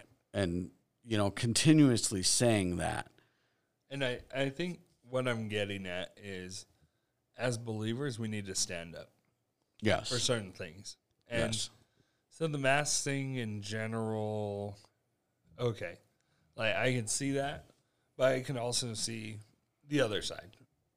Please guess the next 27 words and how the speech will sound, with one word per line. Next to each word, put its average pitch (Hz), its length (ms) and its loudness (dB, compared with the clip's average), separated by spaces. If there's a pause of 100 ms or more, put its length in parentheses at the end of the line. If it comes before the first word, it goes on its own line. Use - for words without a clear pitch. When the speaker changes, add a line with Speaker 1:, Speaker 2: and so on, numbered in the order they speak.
(120)
Speaker 2:
<clears throat> 247 320 0 (320)
Like, 127 360 4
where 120 160 4
people 110 320 -4
are 101 100 0
all, 107 200 -2
"Hey, 147 180 -4
this 107 260 -2
is 101 320 -8 (920)
going 120 200 4
against 107 340 -2
my 98 140 -6
Constitution 104 800 -6
rights." 104 360 -8 (680)
But - 100 0
also, 95 640 2 (960)
I 131 100 4 (100)
can 117 100 -2
see 120 260 0
why, 107 680 -2 (260)
but 131 100 -2
I 127 40 4
also 123 260 2
can 110 180 -6
see 107 280 -4
not 98 480 -8
why. - 140 -14